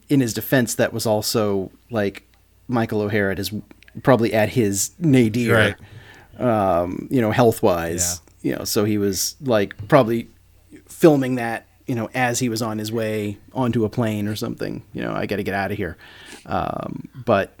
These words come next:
Speaker 1: yeah, a-, and I was hoping that the message would open up, you know, "Hello, Michael, old friend. You really need to shave that dome. It's the, that haircut is, the,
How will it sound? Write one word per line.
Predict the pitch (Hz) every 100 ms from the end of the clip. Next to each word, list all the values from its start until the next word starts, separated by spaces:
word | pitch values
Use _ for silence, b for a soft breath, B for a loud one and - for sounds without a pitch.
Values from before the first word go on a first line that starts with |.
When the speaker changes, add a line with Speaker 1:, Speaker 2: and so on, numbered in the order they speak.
| -
Speaker 1:
yeah, | 131 123 107
a-, | 120 143 127
and | 131
I | 160
was | 165
hoping | 147 139 120
that |
the | 107
message | 104 107 104
would | 101
open | 101 104
up, | 101 - b b b
you | -
know, | 101 95 90 _ _ _
"Hello, | - 113 147 123
Michael, | 107 104 104
old | 95 98 98
friend. | - 107 90 82 78 _ _ _
You | 107
really | 139 180 135
need | 127
to | 98
shave | - 110 107
that | 101 90 -
dome. | 104 92 175
It's | 190 233
the, | -
that | 90 95
haircut | 131 113 127 98
is, |
the, | 95